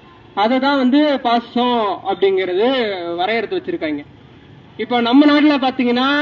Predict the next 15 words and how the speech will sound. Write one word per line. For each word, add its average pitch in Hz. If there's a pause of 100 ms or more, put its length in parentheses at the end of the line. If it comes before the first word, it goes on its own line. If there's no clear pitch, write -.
(180)
இதெல்லாம் 247
நடக்குதா 247
அப்படின்னு 226
கேட்டீங்கன்னா 214
நடக்குது. 220 (120)
நம்ம 226
நாட்டுல 247
இஸ்லாமியர்களை 240
வந்து 233
நமக்கு 226
எதிரானவங்கன்னு 220
வந்து 233 (360)
வரையறுத்து 233
வச்சிருக்காங்களா? 233 (760)
வச்சிருக்காங்க. 185